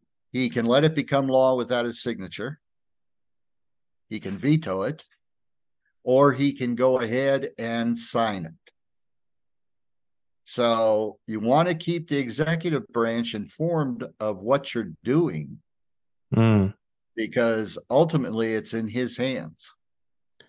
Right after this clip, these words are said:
Speaker 2: Interesting. And, and this is the same at the federal level with the president as well?
Speaker 1: I would imagine so, yes.
Speaker 2: Interesting. Interesting.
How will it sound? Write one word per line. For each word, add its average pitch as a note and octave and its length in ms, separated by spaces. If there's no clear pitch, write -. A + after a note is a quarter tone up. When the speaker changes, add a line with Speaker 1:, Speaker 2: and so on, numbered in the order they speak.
Speaker 2:
Interesting. F#2+ 840
And, B2 180
and B2+ 140
this C#3+ 200
is C#3+ 80
the C3 80
same C3+ 260
at B2 100
the A#2+ 80
federal B2 400
level B2 360
with A#2 100
the G#2 80
president A#2 560
as G#2+ 160
well? A#2 320
Speaker 1:
I B2+ 140
would A#2 220
imagine A2+ 440
so, C#3+ 300
yes. B2+ 440
Speaker 2:
Interesting. - 880
Interesting. - 640